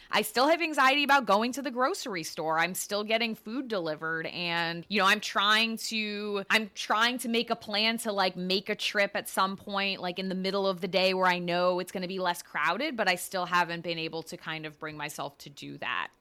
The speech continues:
So, you know, those are all kind of ways to cope with this adjustment disorder, this reentry anxiety.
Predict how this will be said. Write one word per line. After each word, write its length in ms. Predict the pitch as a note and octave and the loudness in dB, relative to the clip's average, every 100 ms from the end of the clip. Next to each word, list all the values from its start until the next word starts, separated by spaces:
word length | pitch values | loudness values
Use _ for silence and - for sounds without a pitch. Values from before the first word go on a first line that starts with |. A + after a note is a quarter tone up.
| - | -12
So, 160 | - B3+ | 0 2
you 160 | A#3+ B3 | 2 2
know, 120 | A3 | 2
those 320 | G#3+ E4 F#4 | 2 0 0
are 100 | F4+ | 2
all 120 | D#4 | 2
kind 300 | D4+ B3+ A#3+ | 2 -2 -2
of 100 | A3 | -4
ways 800 | G3 G3 G#3 G#3 G3+ G#3 - - - | -6 -2 0 0 -2 -6 -8 -10 -10
to 600 | - G#3+ G3+ F#3+ F3+ F#3 - _ _ _ - | -6 -4 -2 -4 -4 -6 -10 _ _ _ -12
cope 420 | - B3+ C4+ B3+ | 2 4 4 2
with 220 | A#3+ A3+ | -2 0
this 200 | G#3 G3+ | -2 -4
adjustment 600 | - E3+ G3+ F#3+ - G3 | -6 -2 2 2 0 -4
disorder, 420 | F#3+ - F#3+ G3 F3+ | -4 -4 0 0 0
this 220 | F3 - | -4 -4
reentry 480 | E3+ F3 F#3 G3 F#3 | -2 -2 -2 -2 -2
anxiety. 880 | F#3 F3+ E3+ F3 F3 F3 E3+ F3+ | 0 2 4 4 2 2 0 -2